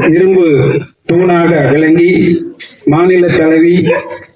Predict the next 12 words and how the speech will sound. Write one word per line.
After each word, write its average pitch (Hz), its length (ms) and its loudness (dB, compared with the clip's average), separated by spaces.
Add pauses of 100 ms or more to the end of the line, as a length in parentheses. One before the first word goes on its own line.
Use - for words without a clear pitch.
(240)
தேசிய 180 460 0
ஒருங்கிணைப்பாளர் 160 800 0
லதா 151 200 0
அர்ஜுனன் 151 440 2
அவர்களையும், 151 560 0 (1160)
மற்றும் 156 420 0 (1000)
எங்களுடன் 175 580 0
இணைந்து 175 440 2 (600)
நீண்ட 180 320 0
தூரம் 180 360 2
பயணிக்க, 165 520 0 (200)
பயணிக்க 175 400 0